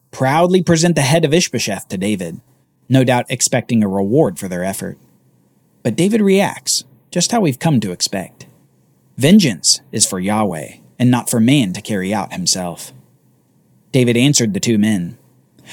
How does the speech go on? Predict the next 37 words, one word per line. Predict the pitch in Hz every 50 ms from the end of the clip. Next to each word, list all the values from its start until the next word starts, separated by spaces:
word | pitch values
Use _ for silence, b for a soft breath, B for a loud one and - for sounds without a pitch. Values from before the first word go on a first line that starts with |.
| B B B
"As | B 156 151
the | 143 156 147
Lord | 143 151 180 202 180 147
lives, | 151 202 220 147 98 - -
who | - 127
has | 123 113 120
redeemed | 120 113 110 120 139 156 156 147
my | 143 151 147 156
life | 147 139 151 160 117 87 - -
out | 90 101
of | 113 107 - - -
every | 160 156 151 156 170 165 160
adversity, | 143 135 143 156 175 165 - 107 92 87 73 - _ _ _ _ _ _ _ _ -
when | - 147 160
one | 175 196 233 220
previously | - - 196 254 269 254 175 139 - 127 120 104
told | - 117 113 98
me, | 104 104 107 120 127 B B B B -
'Behold, | 147 147 147 170 165 147
Saul | 131 - - 156 190 247 247 196
is | 135 107 104
dead,' | 113 98 87 85 92 113 131 - _ _ _ _
and | - 135 131
thought | 139 127 120 113
he | 110 160
was | 220 254 202 135
bringing | 110 117 110 107 98 92
good | 90 92 87 85
news, | 87 87 85 82 80 73 - - - _ _ _ _ _ _ _ _ -
I | - 127
seized | 127 - - 180 196 202 151 -
him | - 107 92
and | 90 95 -
killed | - - 143 143 131
him | 139 143 143
at | 131 -
Ziklag, | 127 165 175 - 127 107 90 73 60 - - -